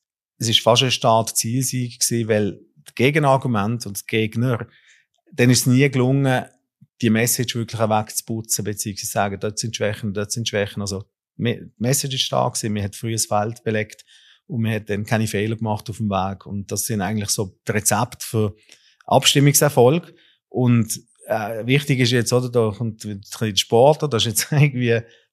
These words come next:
man hat jetzt mal einen Match gewonnen, aber das hört nicht auf wegen dem. Und darum, äh, mit der gleichen, mit dem gleichen Vorgehen,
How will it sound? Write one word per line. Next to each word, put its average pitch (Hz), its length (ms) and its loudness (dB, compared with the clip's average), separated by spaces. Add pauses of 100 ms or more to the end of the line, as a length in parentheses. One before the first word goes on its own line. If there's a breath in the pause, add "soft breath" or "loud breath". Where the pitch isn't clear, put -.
man 110 220 -2
hat 107 80 -2
jetzt 104 120 -4
mal 107 140 -2
einen 107 140 2
Match 131 200 0
gewonnen, 117 420 -2 (240 soft breath)
aber 104 140 -4
das 110 100 -2
hört 104 120 0
nicht 110 200 0
auf 120 240 -2
wegen 107 180 0
dem. 92 300 -4
Und 104 220 -8
darum, 107 400 -8
äh, 95 180 -10
mit 101 320 -8
der 104 80 -6
gleichen, 120 540 -2 (200)
mit 123 180 -14
dem 110 120 -4
gleichen 110 240 -6
Vorgehen, 107 640 -4